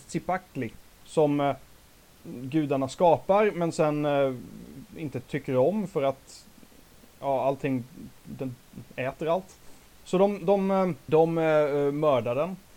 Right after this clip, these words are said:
Och, eh, så blir världen på något vis skapas av det här sjömonstret. Väldigt ofta är det ju, är det ju så, upplever jag, att någonting måste offras för att skapa något annat.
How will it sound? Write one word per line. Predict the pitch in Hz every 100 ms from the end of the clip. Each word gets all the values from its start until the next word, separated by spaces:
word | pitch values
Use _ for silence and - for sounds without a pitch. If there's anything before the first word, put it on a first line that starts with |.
| - -
Och, | - 131 - 151
eh, | 139 135 131 -
så | - 156
blir | 139 151 143
världen | 135 147 147 147 139 127 117 - - - - - - 143 -
på | 139
något | 127
vis | 127 -
skapas | - 160 123 - 175 139
av | 117
det | 123
här | 113
sjömonstret. | - 139 117 120 139 139 131 110 - - -
Väldigt | 175 180 240 220
ofta | 240 - 220 196
är |
det | 165
ju, | 165 156 147
är | 147 139
det |
ju | 139
så, | 143 131
upplever | 127 131 123
jag, | 123
att | 123 127 -
någonting | 147 175 226 208 165 147 147 147
måste | 147 - 160 - -
offras | 160 - - 175 151 -
för | - 139
att | 123 -
skapa | - 165 135 - 131
något | 123 123 123 127
annat. | 151 165 117 - - -